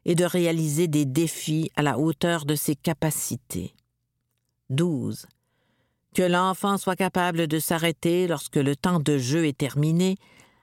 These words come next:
alors que sa partie n'est pas terminée. Tenir convenablement la tablette sans l'échapper. Augmenter l'estime de soi par la réussite d'un niveau.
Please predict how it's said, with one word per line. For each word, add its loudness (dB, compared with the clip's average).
alors 0
que 0
sa 0
partie 0
n'est 4
pas 0
terminée. 0
Tenir 0
convenablement 0
la -4
tablette 0
sans 0
l'échapper. -2
Augmenter 2
l'estime 0
de 0
soi -2
par 0
la 2
réussite 0
d'un 2
niveau. -2